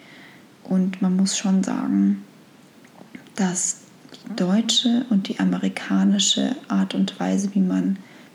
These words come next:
miteinander spricht oder auch die koreanische oder asiatische, was auch immer, komplett anders ist. Also ich muss schon sagen,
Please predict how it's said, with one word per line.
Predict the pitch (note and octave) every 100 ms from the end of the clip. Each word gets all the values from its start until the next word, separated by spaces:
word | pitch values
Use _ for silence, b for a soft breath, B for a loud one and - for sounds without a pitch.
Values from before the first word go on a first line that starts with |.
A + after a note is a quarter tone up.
| -
miteinander | F#3 F3+
spricht | G3 - G3 -
oder | -
auch | -
die | -
koreanische | - G3 F#3+ F3+ F3 F3+ G3 -
oder | F3 E3+
asiatische, | F3+ F#3 E3 - - - -
was | F#3+ -
auch | G3
immer, | F#3+ G3
komplett | G3 F3 - G3 -
anders | - - -
ist. | D#3+ - - B B B B B B B B B B - -
Also | - F3+
ich | F3+
muss | F3+ F3+
schon | F#3 F3
sagen, | F3+ F3 F3 F3